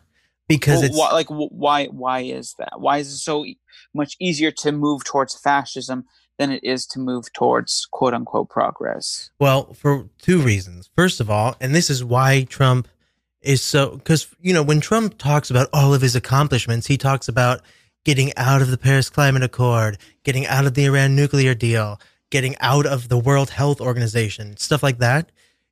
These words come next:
Speaker 1: It is so much easier to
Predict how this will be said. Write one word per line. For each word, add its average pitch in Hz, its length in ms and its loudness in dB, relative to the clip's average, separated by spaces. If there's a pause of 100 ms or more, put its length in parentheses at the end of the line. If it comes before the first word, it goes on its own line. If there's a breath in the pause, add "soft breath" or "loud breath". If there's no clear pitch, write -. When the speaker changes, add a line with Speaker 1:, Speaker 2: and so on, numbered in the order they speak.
Speaker 1:
It 156 140 0
is 139 140 0
so 202 480 0
much 170 340 0
easier 120 760 0 (220)
to 120 320 -2